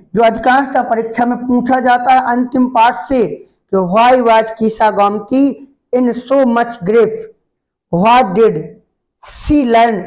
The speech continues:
in the end? ठीक है, तो ये भी बड़ा important question है भैया, ये बिल्कुल आता है। ठीक है, और पांचों को आप देख लीजिएगा,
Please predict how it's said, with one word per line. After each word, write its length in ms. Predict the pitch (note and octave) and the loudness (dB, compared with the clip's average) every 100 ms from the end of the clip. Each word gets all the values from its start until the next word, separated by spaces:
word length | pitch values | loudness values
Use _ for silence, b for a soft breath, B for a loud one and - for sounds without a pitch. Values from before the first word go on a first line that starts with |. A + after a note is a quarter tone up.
| - | -4
in 200 | G#3 A3+ | -2 0
the 120 | A3 G#3 - | 0 0 -2
end? 320 | G3+ G#3 E3+ C3+ - _ | -2 -2 -4 -8 -10 _
ठीक 180 | B3+ C4 | -2 2
है, 120 | A#3 - - - | 2 0 -8 -6
तो 60 | A#3 | -4
ये 240 | F#3+ A3 A#3+ | 0 0 2
भी 140 | B3+ | 0
बड़ा 240 | G3 G#3 A3 | 0 2 2
important 580 | G#3+ G#3 A3+ A3+ A3 G#3+ | 2 0 -2 -2 -2 -4
question 380 | - G3 - G#3+ | -6 -8 -6 -4
है 80 | |
भैया, 340 | F#3+ F3 G3+ A3 A3 - - F#3 | -4 -2 2 2 0 -8 -14 -6
ये 60 | |
बिल्कुल 400 | F#3 A3 A#3 A#3 | -4 -2 -2 0
आता 300 | G#3+ G3+ G3+ A3+ | 2 0 0 0
है। 160 | G#3+ G3 - _ | 0 -4 -10 _
ठीक 160 | A#3+ G#3+ | -4 0
है, 120 | B3 - - - _ - | 0 0 -8 -16 _ 0
और 340 | D4 E4 F4 - - - _ _ _ _ _ | 2 4 2 -2 -10 -20 _ _ _ _ _
पांचों 420 | C4 C#4+ D4 E4 | 0 0 0 -2
को 120 | C#4 D4 | 0 2
आप 260 | C4 F3+ | 2 0
देख 180 | G3 A#3 | -2 0
लीजिएगा, 500 | A#3 A#3 B3+ B3+ B3+ | 0 0 0 2 4